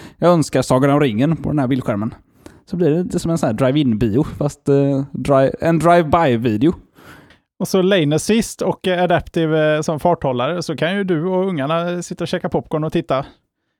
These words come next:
Speaker 2: tills ni är framme, <laughs> eller tills lastbilen, eh, svänger av. Ja, ni får väl hänga på om ni vill se slutet.
Speaker 1: Ja, alltså, det är,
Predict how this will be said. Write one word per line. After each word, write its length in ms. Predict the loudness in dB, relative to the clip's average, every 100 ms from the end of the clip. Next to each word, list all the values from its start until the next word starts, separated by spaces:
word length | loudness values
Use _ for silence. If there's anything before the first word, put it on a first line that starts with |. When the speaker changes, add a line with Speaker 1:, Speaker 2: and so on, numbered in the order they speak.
| _ -6
Speaker 2:
tills 140 | -4 -4
ni 40 |
är 40 |
framme, 380 | 0 2 2 -2
<laughs> 60 | -2
eller 140 | -2
tills 180 | 0 0
lastbilen, 460 | -2 -4 -4 -2 -2
eh, 140 | -2
svänger 280 | -2 -2 0
av. 180 | -2 -2
Ja, 100 | -2
ni 120 | -2
får 120 | 0 2
väl 80 |
hänga 200 | 2 2
på 160 | 2 4
om 80 | 4
ni 80 | 2
vill 120 | 0
se 160 | 0 0
slutet. 500 | 0 -2 -4 -10 -18 _ _ _
Speaker 1:
Ja, 400 | 0 2 2 0
alltså, 260 | -4 -2 -4
det 180 | -2 -4
är, 140 | -4